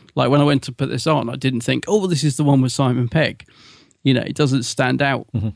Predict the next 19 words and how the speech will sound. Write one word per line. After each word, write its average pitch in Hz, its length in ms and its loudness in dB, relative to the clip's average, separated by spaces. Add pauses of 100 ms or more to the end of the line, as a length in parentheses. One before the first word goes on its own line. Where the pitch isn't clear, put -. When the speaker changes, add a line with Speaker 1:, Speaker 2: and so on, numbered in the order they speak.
(160)
Speaker 1:
at 123 180 -10
all. 123 400 -4
Uh, 143 160 2
the 139 160 0
fact 143 180 -4
this 131 180 -4
episode 123 440 -6
doesn't 127 240 -10
really 123 220 -12
stand 123 320 -4
out. - 220 -6
It's 143 120 -2
not 156 160 -2
one 139 220 2
that 127 100 0
you 127 80 -4
sort 127 180 0
of 123 80 -6
think, 127 240 0